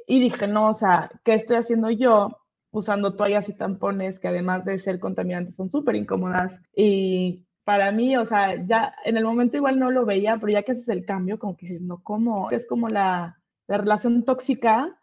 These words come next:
que cuando estás adentro no te das cuenta lo horrible que es y luego ya que cambias y tienes un, no, una nueva pareja, lo que sea, ¿cómo estaba yo ahí? Así, más o menos. Entonces le conté, le dije,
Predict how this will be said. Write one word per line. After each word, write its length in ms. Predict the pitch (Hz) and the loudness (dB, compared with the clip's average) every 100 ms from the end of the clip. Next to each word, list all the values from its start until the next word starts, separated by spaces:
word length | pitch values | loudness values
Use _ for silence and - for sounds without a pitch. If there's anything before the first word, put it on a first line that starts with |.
| _ | _
que 160 | 233 220 | 2 4
cuando 200 | 220 214 | 2 2
estás 180 | 226 220 | 2 2
adentro 340 | 254 233 254 | 2 2 2
no 60 | 247 | 0
te 80 | |
das 140 | 240 240 | -2 -2
cuenta 280 | 247 226 240 | -2 0 2
lo 120 | 220 | 2
horrible 340 | 208 226 254 | 2 0 0
que 220 | 254 240 | 0 0
es 60 | 254 - | 0 0
y 100 | 247 | 2
luego 140 | 233 | 4
ya 120 | 240 240 | 2 0
que 140 | 233 | -2
cambias 560 | 247 233 226 208 254 269 | 0 2 4 6 6 4
y 80 | |
tienes 240 | 254 240 254 | 2 4 4
un, 220 | 262 254 - - 320 285 | 2 0 -2 -14 -8 2
no, 180 | 254 | 4
una 180 | 262 262 | 6 6
nueva 200 | 254 254 | 6 6
pareja, 300 | 254 233 277 | 6 4 4
lo 100 | 254 | 2
que 80 | 226 | 2
sea, 160 | 233 240 | 0 0
¿cómo 340 | - 247 262 403 | 2 4 4 0
estaba 380 | 440 269 285 302 | 0 2 4 2
yo 240 | 254 214 | 2 4
ahí? 380 | 208 208 202 196 - | 4 2 -2 -6 -4
Así, 340 | 247 240 208 | -2 -2 -6
más 200 | 185 196 | -4 -6
o 60 | 202 | -6
menos. 260 | 185 170 - | -8 -8 -4
Entonces 280 | 220 240 | 0 2
le 100 | 262 | 0
conté, 520 | 254 247 240 247 254 262 | 0 0 2 4 4 2
le 140 | 226 | -2
dije, 340 | 202 190 185 | -4 -8 -10